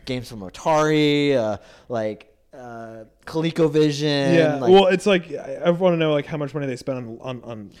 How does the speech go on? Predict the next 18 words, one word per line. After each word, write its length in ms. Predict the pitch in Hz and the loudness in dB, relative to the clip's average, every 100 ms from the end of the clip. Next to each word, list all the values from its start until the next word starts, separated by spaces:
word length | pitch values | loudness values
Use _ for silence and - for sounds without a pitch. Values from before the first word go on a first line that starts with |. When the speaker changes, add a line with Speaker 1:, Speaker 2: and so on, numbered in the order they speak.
| - 147 | -18 -12
Speaker 2:
on 140 | 139 123 | -8 -6
licensing 500 | 120 - 131 117 101 | -6 -6 -10 -10 -12
to, 80 | |
to 60 | 104 110 | -14 0
make 40 | |
Speaker 1:
That 160 | 151 185 | 4 6
Speaker 2:
that 120 | 165 | 4
scene. 120 | 147 | 4
Speaker 1:
alone, 460 | 143 151 180 208 135 | 4 4 2 2 0
Speaker 2:
Yeah. 280 | 120 110 120 - 165 180 - _ | -2 -6 -12 -20 -20 -20 -20 _
Speaker 1:
they 120 | 147 135 | -4 -4
probably 320 | 147 151 139 | 0 2 2
blew 260 | 127 139 | 2 0
most 240 | 135 131 131 | 2 0 0
of 60 | |
their 120 | 131 110 | -2 0
budget. 380 | 120 131 190 - | 0 0 -4 -4
Speaker 2:
Sure. 300 | 139 104 | -6 -6